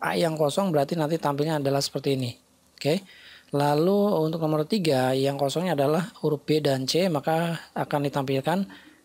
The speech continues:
B dan C seperti ini. Nah, ini adalah, eh, yang ke-, akan kita harapkan atau yang kita inginkan ya. Jadi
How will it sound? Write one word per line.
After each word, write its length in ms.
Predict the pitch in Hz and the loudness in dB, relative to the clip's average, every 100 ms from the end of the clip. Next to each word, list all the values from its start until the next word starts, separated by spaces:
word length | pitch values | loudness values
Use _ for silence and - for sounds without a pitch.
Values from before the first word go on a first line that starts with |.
| - | -6
B 320 | 139 156 165 - _ _ | 0 0 0 -6 _ _
dan 560 | - 139 143 143 143 147 - | -6 0 0 0 -4 -8 -4
C 160 | 139 110 | -4 -4
seperti 320 | - 131 147 | -6 -2 0
ini. 160 | 147 123 - - _ _ 143 | 0 -2 -6 -20 _ _ -8
Nah, 80 | 123 | -2
ini 160 | 156 175 | 0 2
adalah, 240 | 151 160 156 - _ - - | 2 0 -2 -14 _ -20 -4
eh, 240 | 143 143 | 0 2
yang 160 | 147 151 | 2 0
ke-, 80 | - | -4
akan 320 | 143 170 175 | -2 -2 -2
kita 160 | 160 147 | -2 0
harapkan 400 | 143 139 - 135 | 0 0 0 -2
atau 160 | 135 | 0
yang 160 | 160 160 | 0 0
kita 240 | 139 147 | -2 0
inginkan 480 | 139 139 135 131 120 | 0 -2 -2 -4 -2
ya. 80 | 143 | -2
Jadi 320 | 143 135 165 | 0 -2 -4